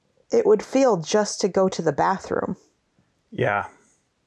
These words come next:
Speaker 1: I can kind of understand what it would be like for someone who is trans because I can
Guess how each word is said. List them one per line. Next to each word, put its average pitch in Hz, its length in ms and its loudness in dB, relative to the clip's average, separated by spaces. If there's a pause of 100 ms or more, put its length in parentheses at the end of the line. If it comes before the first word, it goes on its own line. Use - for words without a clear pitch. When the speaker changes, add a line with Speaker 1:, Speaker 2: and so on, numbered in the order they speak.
(760)
Speaker 1:
I 208 140 2
can 226 220 0
kind 208 380 0
of 247 180 2
understand 226 640 2
what 214 160 2
it 208 160 2
would 196 160 2
be 214 160 2
like 202 280 2
for 208 180 0
someone 202 320 0
who 185 180 2
is 165 140 0
trans 175 440 -2
because 156 340 0
I 156 120 0
can 156 300 -4